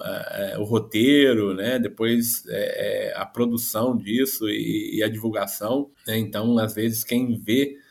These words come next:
aqueles trinta segundos ou, ou um minuto, ele não tem noção do quanto é difícil produzir aquilo ali, né? Então, a gente sempre tem que valorizar realmente quem produz esse tipo de conteúdo, e, obviamente, né, esse tipo de conteúdo com uma qualidade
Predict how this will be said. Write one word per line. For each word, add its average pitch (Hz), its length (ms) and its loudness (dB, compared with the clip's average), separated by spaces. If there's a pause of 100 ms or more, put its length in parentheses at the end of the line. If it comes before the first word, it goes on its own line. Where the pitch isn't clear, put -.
(160)
aqueles 107 360 -4
trinta 117 300 -2
segundos 110 540 -4
ou, 101 120 -2
ou 98 640 -8
um 104 60 -6
minuto, 104 440 -8
ele 92 120 -10
não 104 160 -12
tem 110 180 -6
noção 120 640 -2 (140)
do 107 160 -6
quanto 139 480 2
é 135 140 6
difícil 160 640 2
produzir 117 440 2
aquilo 110 300 0
ali, 95 260 -2
né? 107 320 -4
Então, 98 200 -10
a 110 60 -4
gente 113 280 -6
sempre 117 480 -4
tem 117 240 -4
que 117 140 -4
valorizar 107 520 0
realmente 110 600 -4
quem 135 180 0
produz 120 500 0
esse 107 220 -4
tipo 101 260 -14
de 98 120 -20
conteúdo, 101 680 -8 (400)
e, 107 80 0
obviamente, 113 680 0
né, 117 300 0
esse 104 320 -6 (100)
tipo 139 320 -2
de 117 100 -4
conteúdo 117 800 -2
com 120 160 -4
uma 117 160 0
qualidade 117 920 0